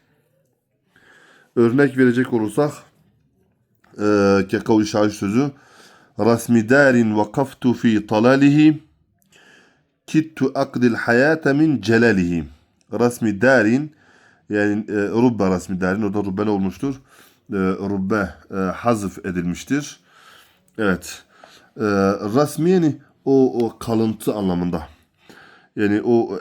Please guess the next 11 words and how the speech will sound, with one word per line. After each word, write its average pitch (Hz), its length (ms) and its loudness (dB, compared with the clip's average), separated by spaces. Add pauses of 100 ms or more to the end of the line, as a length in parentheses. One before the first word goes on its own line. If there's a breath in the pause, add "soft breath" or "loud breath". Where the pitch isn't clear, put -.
evin 120 300 4
kalın-, 110 460 -4
nice 123 240 0
evin 117 180 0
kalıntıları 110 440 -4
var 139 160 -2
ki 135 140 0
vakaftu - 420 -6
durmuşum 131 400 -2
fi 117 200 -6
talalihi. 113 560 0